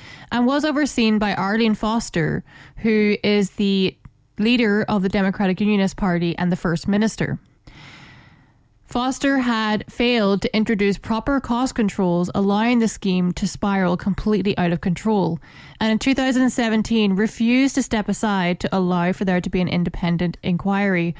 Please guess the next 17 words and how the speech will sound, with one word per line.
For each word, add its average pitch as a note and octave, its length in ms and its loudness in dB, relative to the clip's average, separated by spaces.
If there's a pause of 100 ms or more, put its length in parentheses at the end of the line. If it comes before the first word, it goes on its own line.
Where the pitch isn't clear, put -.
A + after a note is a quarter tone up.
(260)
which A3+ 180 0
then A#3 300 2
led F#3 200 0
to G#3+ 60 -2
the F#3 80 -2
resignation F3 640 -2
of F3+ 100 -6
Martin F3+ 240 -2
McGuinness, G3 480 0 (300)
which - 180 -4
collapsed G#3 560 -2
the A3+ 80 -2
government F#3 580 -2 (520)
and F#3 280 2
forced, F#3+ 560 -2
uh, F3+ 280 0
almost A3+ 480 0